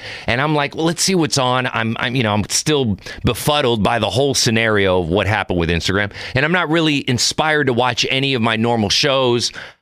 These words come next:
I'm not inspired to watch anything new, you know, even House of Dragon. I'm, like, just not feeling it. I'm still, I'm, I'm sad. I'm, I'm, I'm defeated. But this, this little quick promo, I'm like, "I'm in."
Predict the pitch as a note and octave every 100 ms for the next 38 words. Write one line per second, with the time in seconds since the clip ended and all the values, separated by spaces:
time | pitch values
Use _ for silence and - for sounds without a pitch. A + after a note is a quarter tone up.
0 | _ A2+ A#2+ B2 A#2 - B2 A#2 G#2 A2
1 | G#2+ B2 B2+ A#2 A2+ G#2 G#2 A#2 A#2 A2+
2 | G#2+ A2+ A#2+ G#2 C3 B2 G#2 G#2 A#2+ A#2
3 | B2 C#3 - C#3+ - D#3 C#3 - D3 D#3
4 | B2 A2+ G#2 G#2+ - B2+ D#3 D3 - -
5 | C3 B2+ B3 D4 A#3+ A#2 A2+ A#2+ C#3 C#3
6 | B2+ - - C3+ D#3 F3 - G3+ G3 A2+
7 | - _ _ _ E2+ - - D3 A2+ -
8 | - - - _ _ G2 E3+ F3 - -
9 | - - _ _ - - _ - G2 C#3+
10 | E3 - F3 E3 - E3+ D#3 A#2+ G2 F#2
11 | - _ - - - A#2 A#2 G#2 F2 -
12 | C#3+ E3+ D3 G2+ -